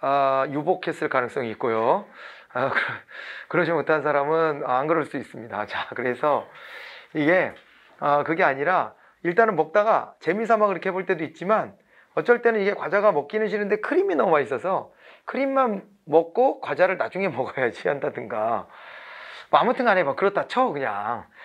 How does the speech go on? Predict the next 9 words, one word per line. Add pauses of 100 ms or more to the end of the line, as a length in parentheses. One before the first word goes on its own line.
(180)
보통은 (180)
방금
전에
제가
든
케이스로는 (760)
해결이
안
되겠네요.